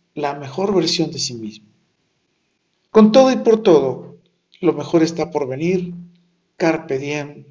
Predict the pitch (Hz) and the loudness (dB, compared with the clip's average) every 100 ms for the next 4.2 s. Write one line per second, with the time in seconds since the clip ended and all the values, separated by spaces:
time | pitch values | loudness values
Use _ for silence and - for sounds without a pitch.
0 | _ _ _ _ _ 160 143 123 - - | _ _ _ _ _ -2 -2 -2 -10 -16
1 | _ _ _ _ - - 120 131 143 147 | _ _ _ _ -14 -8 -6 -8 -8 -8
2 | 156 156 156 156 196 208 - - _ 208 | -2 -2 -2 -4 -4 -6 -10 -20 _ -12
3 | - 214 - 247 240 170 170 160 143 - | -6 -6 -4 -6 -4 -6 -6 -8 -12 -12
4 | 156 | -12